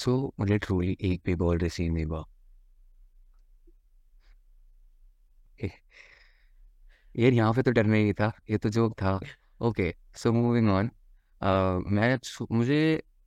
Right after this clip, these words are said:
काफ़ी घबराहट सी होने लगी। Uh, मतलब मुझे ऐसा सा लगा कि नहीं, बस मुझे यहाँ से जाना है। तो I decided कि मैं बाहर का रास्ता ढूंढूंगा। Then I entered a room। उस रूम में मैं क्या देखता हूँ, एक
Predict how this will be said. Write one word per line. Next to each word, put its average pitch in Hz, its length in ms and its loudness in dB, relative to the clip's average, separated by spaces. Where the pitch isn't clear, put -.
काफ़ी 135 240 0
घबराहट 110 500 2
सी 120 100 -2
होने 98 140 2
लगी। 87 320 -2
Uh, 87 400 -2
मतलब 98 360 -4
मुझे 123 380 2
ऐसा 131 200 2
सा 139 100 -2
लगा 135 220 0
कि 127 420 -2
नहीं, 147 280 4
बस 120 200 0
मुझे 139 200 0
यहाँ 143 120 0
से 139 120 -6
जाना 127 260 0
है। 95 140 -6
तो 117 420 0
I 107 280 2
decided 120 420 0
कि 143 100 -2
मैं 143 120 2
बाहर 107 220 2
का 104 100 -2
रास्ता - 320 -4
ढूंढूंगा। 95 400 0
Then 110 220 0
I 110 80 4
entered 110 260 2
a 104 80 0
room। 104 200 0
उस 117 180 -4
रूम 131 80 4
में 131 120 4
मैं 113 100 0
क्या 57 200 -4
देखता - 320 -6
हूँ, 117 140 -2
एक 120 120 0